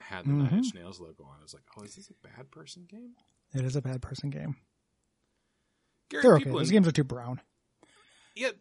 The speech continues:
Speaker 1: they are, you know, revolutionary at the time. Very
Speaker 2: Mm-hmm.
Speaker 1: ugly. Very
Speaker 2: Yeah.
Speaker 1: ugly.
Speaker 2: Yeah, hard for me, harder for me to play than, like, Doom two. Um,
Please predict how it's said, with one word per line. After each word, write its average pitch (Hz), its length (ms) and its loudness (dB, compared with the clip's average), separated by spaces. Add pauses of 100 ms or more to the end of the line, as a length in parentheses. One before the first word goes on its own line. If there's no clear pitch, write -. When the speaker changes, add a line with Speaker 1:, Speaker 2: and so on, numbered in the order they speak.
(640)
Speaker 1:
they 240 120 4
are, 233 260 2
you 175 100 4
know, 160 180 4
revolutionary 196 580 4
at 180 60 -2
the - 60 -12
time. 123 460 -2 (260)
Very 208 180 6
Speaker 2:
Mm-hmm. 269 120 8
Speaker 1:
ugly. - 180 -4 (340)
Very 117 300 2
Speaker 2:
Yeah. 85 80 -8
Speaker 1:
ugly. - 220 -20 (440)
Speaker 2:
Yeah, 147 120 -4
hard 185 260 4
for 226 80 10
me, 196 140 10
harder 208 420 10
for 208 120 6
me 185 100 8
to 170 80 2
play 156 180 6
than, 143 120 4
like, 135 160 0
Doom 131 220 -2
two. 123 160 -8 (1400)
Um, 160 480 6